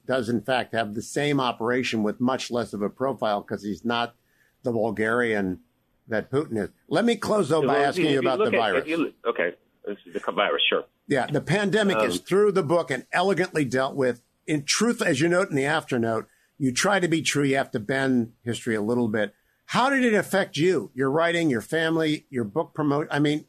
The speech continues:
Speaker 1: what happened to you
Speaker 2: Well,
Speaker 1: during the
Speaker 2: well,
Speaker 1: pandemic?
Speaker 2: let me, let me add, say one thing about the book. This book was originally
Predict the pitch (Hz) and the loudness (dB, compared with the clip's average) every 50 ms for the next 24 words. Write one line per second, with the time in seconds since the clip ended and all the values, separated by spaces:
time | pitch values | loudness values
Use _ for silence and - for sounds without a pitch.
0 | _ 135 147 196 214 196 202 208 233 233 - 190 175 135 151 160 160 185 233 - | _ -4 0 0 2 2 2 2 0 0 0 0 0 2 2 2 2 2 2 2
1 | - 127 120 104 95 92 90 87 - 123 120 131 127 127 127 147 143 143 139 135 | 2 0 0 0 -2 -4 -8 -8 -4 0 2 2 4 4 4 4 4 4 2 2
2 | 131 127 135 135 143 143 127 127 131 127 104 - - 131 120 107 113 120 113 135 | 2 2 2 2 2 2 4 4 2 2 0 -2 -4 -4 -2 0 0 0 2 0
3 | 120 110 101 104 101 - 92 85 - 104 101 90 87 - - - 104 120 143 139 | 0 2 2 0 -2 -2 -6 -12 -6 -2 -2 -2 -2 -4 -10 -8 -4 -4 -4 -2
4 | - - - - - 135 113 113 107 98 98 107 131 139 - - 117 107 104 101 | -2 -2 -2 -2 0 -2 -2 -2 0 0 2 2 2 2 0 0 -2 -2 -2 -2
5 | 95 | -4